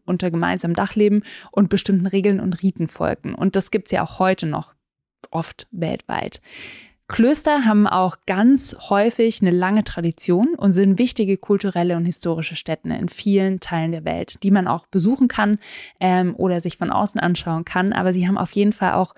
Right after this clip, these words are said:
auf mich immer schon so eine faszinierende Wirkung gehabt. Klöster können auch so Zentren des Wissens sein. Das sind sie auch in ganz vielen Ländern, weil sie oft Bibliotheken und Archive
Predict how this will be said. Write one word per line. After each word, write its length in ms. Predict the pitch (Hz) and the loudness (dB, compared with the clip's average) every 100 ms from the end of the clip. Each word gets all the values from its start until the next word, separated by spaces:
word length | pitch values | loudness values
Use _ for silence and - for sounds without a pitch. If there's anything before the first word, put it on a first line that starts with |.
| - - | -20 -12
auf 220 | - 180 - | -4 0 4
mich 280 | 202 - | 4 2
immer 220 | - 202 190 | 2 2 2
schon 220 | 185 180 | 0 -2
so 100 | 175 | 0
eine 120 | 170 | -2
faszinierende 800 | - 175 - 185 185 190 175 160 | -4 -8 -2 2 4 2 0 -2
Wirkung 360 | 165 165 - 147 | -2 -4 -4 -8
gehabt. 320 | 160 151 - - - - - - - - | -8 -10 -14 -20 -20 -20 -20 -20 -20 0
Klöster 380 | 214 240 - | 2 4 2
können 260 | 254 208 196 | 0 0 0
auch 280 | - 170 240 | 2 0 0
so 120 | - | -2
Zentren 520 | 190 - 214 233 185 | -2 0 2 2 0
des 260 | 170 160 170 | 0 -2 0
Wissens 400 | 202 - 156 - | 0 -2 -8 -8
sein. 380 | - - - 185 | -8 -6 -6 -6
Das 160 | 185 - | -4 2
sind 180 | 226 | 4
sie 140 | 220 190 | 4 0
auch 120 | 175 | -2
in 60 | 175 | 0
ganz 240 | 175 170 | 0 0
vielen 220 | 175 165 | -2 -2
Ländern, 400 | 160 165 180 247 339 | -2 -2 0 0 0
weil 380 | 226 170 170 180 | 0 2 2 2
sie 200 | 165 - | 0 -2
oft 200 | 185 - | -4 -2
Bibliotheken 680 | 185 175 180 - 220 220 | -2 -2 -4 0 -2 0
und 100 | 180 | -2
Archive 720 | - 165 - 233 233 247 262 | -4 -8 -2 2 4 4 0